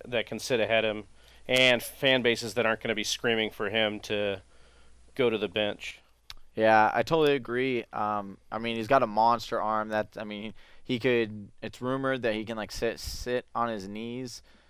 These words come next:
Speaker 2: from, like, the fifty-yard line and throw it through the upright, which is insane. And I think that you need that giant arm because I think his best s-, spot is going to be the Cleveland Browns.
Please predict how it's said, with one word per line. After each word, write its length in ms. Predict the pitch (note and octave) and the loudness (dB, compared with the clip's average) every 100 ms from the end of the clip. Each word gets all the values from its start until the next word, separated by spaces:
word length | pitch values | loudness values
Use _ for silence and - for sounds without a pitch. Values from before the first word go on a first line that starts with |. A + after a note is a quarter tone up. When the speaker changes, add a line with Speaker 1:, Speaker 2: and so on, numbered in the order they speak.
| _ | _
Speaker 2:
from, 220 | _ A#2 A2 | _ -6 -4
like, 160 | G#2 | -6
the 80 | A2 | -6
fifty-yard 480 | - A#2+ A#2+ A2 A2+ | -6 -6 0 2 2
line 240 | A2+ A#2 | 0 -2
and 140 | G#2+ - | -6 -6
throw 220 | A2+ A2+ | -2 -2
it 120 | - | -4
through 220 | - A2+ | -6 -6
the 160 | A#2 G#2 | 0 2
upright, 520 | G#2+ B2+ B2 C3 C3 | 0 2 2 2 0
which 280 | A2+ G#2+ - | -6 -6 -6
is 160 | F2+ - | -12 -10
insane. 680 | A2+ G#2+ - C#3 A#2 G2+ F#2+ - - - - | -10 -10 -8 -4 -4 -6 -12 -18 -20 -20 -6
And 220 | A2 A2 | -4 -2
I 100 | G#2+ | -2
think 240 | - E3+ | -4 -8
that 140 | E3+ D3+ | -4 -4
you 160 | A#2+ | -4
need 400 | A2 A#2 C#3+ B2+ | -6 -8 -8 -4
that 260 | A2+ G#2+ F#2+ - - - - - | 2 4 2 -4 -20 -20 -20 -10
giant 440 | - A#2+ B2 A#2+ | 0 2 2 -2
arm 520 | - A#2+ A#2 G#2 G#2 G2+ - - _ - | -4 -2 -2 -2 -6 -12 -20 -20 _ -10
because 460 | A2 - D3 A#2+ - - - - - - | -6 4 4 4 -2 -14 -20 -20 -20 -2
I 220 | A#2+ E3 | 0 2
think 260 | F3 G3+ F#3 | -2 -8 -6
his 160 | D#3+ | -6
best 680 | A2 - G#2+ C3+ - - - _ _ _ _ _ | -6 0 2 2 -2 -14 -18 _ _ _ _ _
s-, 220 | - - - _ - - | -20 -20 -20 _ -20 -16
spot 540 | - - C3 A2+ G2 | -6 2 6 8 6
is 220 | - A2+ - | 0 -6 -4
going 180 | B2 | -4
to 80 | A#2+ | -4
be 320 | A2+ A#2 A2 | -4 -4 -4
the 200 | G#2+ A#2+ | -4 -6
Cleveland 420 | G#2 A#2+ A2+ G#2+ G2 | -6 -4 -6 -6 -4
Browns. 420 | F2 A1+ - | -4 -4 -14